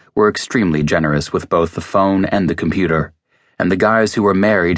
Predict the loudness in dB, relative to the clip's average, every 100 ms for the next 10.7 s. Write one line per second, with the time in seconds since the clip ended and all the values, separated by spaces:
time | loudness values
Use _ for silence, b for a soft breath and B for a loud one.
0 | -2 -2 0 0 0 0 2 2 2 0
1 | 0 0 0 2 0 -2 -4 -2 -2 -2
2 | -2 0 0 0 0 -2 -4 -8 -2 0
3 | 0 0 2 2 0 -4 _ _ _ _
4 | -4 -2 0 0 0 -2 0 -4 -2 0
5 | 0 0 -2 -4 -2 -2 -2 -2 0 2
6 | 2 2 2 0 -2 -2 -8 _ _ _
7 | _ _ -2 -2 0 0 2 0 0 0
8 | 2 2 2 0 -2 0 -2 -2 -4 -4
9 | -6 -2 0 0 0 -2 -2 -4 -2 -4
10 | 0 0 0 -2 -4 -6 -14